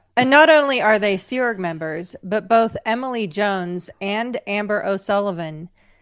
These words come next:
have extensive and very close interaction over several years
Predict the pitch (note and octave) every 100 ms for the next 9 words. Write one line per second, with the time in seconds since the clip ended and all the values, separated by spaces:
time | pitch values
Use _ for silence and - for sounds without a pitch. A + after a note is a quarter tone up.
0 | _ _ _ _ _ G3+ G#3 G3+ - G#3
1 | G3 - - - A#3 A#3 C4 A#3+ - F#3+
2 | F#3 F3 G3+ G3+ G3 - - - G#3+ G3+
3 | G3 - - - _ G#3 G3 F#3+ F#3+ F#3+
4 | - E3+ D#3+ F#3+ F#3+ E3+ F3+ F3+ - -
5 | - - A#3+ A#3+ A3+ A3 G#3 G#3+ F3 B2+
6 | - -